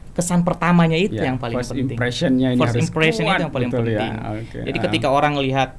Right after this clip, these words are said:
Speaker 1: eh, podcast, eh, Y S Podcast misalkan,
Speaker 2: Ya.
Speaker 1: yang diundang itu orang-orang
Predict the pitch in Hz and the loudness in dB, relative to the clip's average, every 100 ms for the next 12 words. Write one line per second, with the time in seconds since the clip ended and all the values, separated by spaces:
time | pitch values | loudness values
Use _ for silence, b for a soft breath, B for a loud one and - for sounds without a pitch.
0 | - 117 117 123 - - - - 143 139 | -12 -8 -6 -8 -12 -20 -20 -10 -8 -8
1 | - 135 131 131 135 135 - 127 190 185 | -4 -4 -4 -6 -4 -4 -4 -4 -2 -2
2 | 123 107 107 101 104 - B - - 113 | -2 -4 -6 -8 -8 -12 B -18 -14 -6
3 | 117 113 120 143 147 165 147 117 107 104 | -4 -2 -4 -6 -8 -6 -6 -6 -8 -10